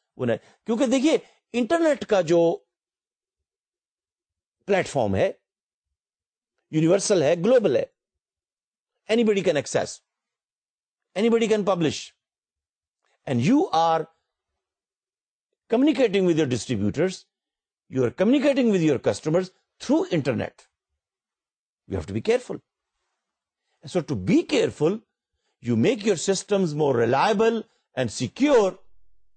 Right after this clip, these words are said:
that unauthorized people, unauthorized organization should not be able to enter۔ تو اس کا مطلب یہ ہوا کہ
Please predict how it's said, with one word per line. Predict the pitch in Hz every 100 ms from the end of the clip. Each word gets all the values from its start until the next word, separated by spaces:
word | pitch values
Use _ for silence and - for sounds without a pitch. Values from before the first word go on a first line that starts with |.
| _ _ _ _ _ _ _ _ _ _ _ _ _ -
that | 123 - -
unauthorized | 233 294 302 - 185 - 175 170 151 -
people, | 147 151 143 135 _ _ _ _ _
unauthorized | 214 285 - - - 180 175 156 -
organization | 147 135 131 117 117 110 127 117
should | - _ - 131 131
not | 147 113
be | -
able | 110 98
to | 101
enter۔ | 78 - - _ _ _ _ _ _ _ _ _ _ _ _ _
تو | 160
اس |
کا | 214
مطلب | 226 233 226
یہ | 226
ہوا | 220 247
کہ | -